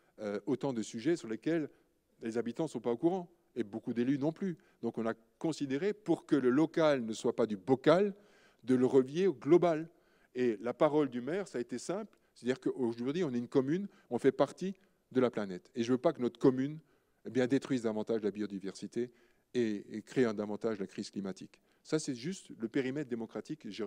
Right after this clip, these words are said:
c'est la cinq-, quatrième condition de réussite, et c'est la parole du politique. Elle est importante, elle est fondamentale, et moi, je l'évacue pas. Et cette, cette parole, elle doit préciser le périmètre démocratique. Qu'est-ce qui, quitte à le mettre en débat, qu'est-ce qui est négociable,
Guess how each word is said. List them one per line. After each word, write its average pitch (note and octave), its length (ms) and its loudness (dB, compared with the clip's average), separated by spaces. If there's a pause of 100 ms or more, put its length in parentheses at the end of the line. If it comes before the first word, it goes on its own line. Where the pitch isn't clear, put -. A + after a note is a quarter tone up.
(100)
c'est - 160 -8
la G2 120 -6
cinq-, A#2+ 280 -10
quatrième A#2+ 320 -6
condition G#2+ 360 -8
de G2+ 100 -8
réussite, G2+ 460 -10 (400)
et A#2+ 80 -2
c'est D3 140 -2
la B2 120 0
parole B2+ 420 -2
du A2+ 120 -10
politique. - 600 -6 (380)
Elle C#3+ 180 4
est D3+ 300 2
importante, C#3+ 720 -2 (500)
elle C3 140 2
est - 180 -6 (100)
fondamentale, D3+ 840 4 (340)
et A#2 100 -8
moi, C3+ 140 -2
je C3+ 140 -2
l'évacue D3+ 460 2
pas. A#2 280 -6 (260)
Et A#2+ 120 2
cette, A#2+ 400 -4
cette A#2+ 240 -2
parole, D3+ 440 2
elle A#2 140 -4
doit A#2+ 160 -4
préciser C#3+ 540 0
le B2 100 -2
périmètre D3+ 540 0
démocratique. A#2+ 580 -6 (380)
Qu'est-ce F#3 260 6
qui, - 100 -20 (440)
quitte F3 180 -2
à D#3 40 4
le D3 40 4
mettre D3 220 2
en C3+ 60 2
débat, A#2 280 2 (340)
qu'est-ce F3+ 240 8
qui D3+ 120 6
est C#3 40 8
négociable, C#3 560 2